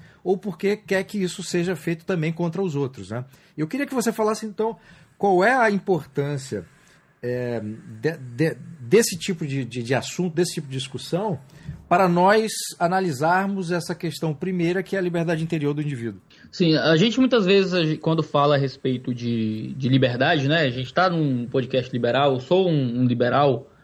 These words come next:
Speaker 2: ah, acaba que a gente muitas vezes é muito reducionista. A gente pega os conceitos do Isaiah Berlin, liberdade positiva, negativa, isso, aquilo, outro,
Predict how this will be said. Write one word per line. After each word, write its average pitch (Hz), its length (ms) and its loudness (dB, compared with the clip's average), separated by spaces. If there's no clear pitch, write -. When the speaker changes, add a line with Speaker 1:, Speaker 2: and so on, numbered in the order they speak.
Speaker 2:
ah, 127 580 4
acaba 208 320 2
que 240 360 0
a 175 120 0
gente 202 240 -2
muitas 220 220 -2
vezes 214 120 0
é 220 40 2
muito 220 160 0
reducionista. 208 800 -2
A 123 100 -2
gente 196 300 2
pega - 460 0
os 180 100 -2
conceitos 165 380 0
do 156 80 0
Isaiah 143 240 2
Berlin, 139 460 2
liberdade 135 460 -2
positiva, 151 460 -4
negativa, 151 520 2
isso, 175 140 0
aquilo, 151 160 2
outro, 196 220 2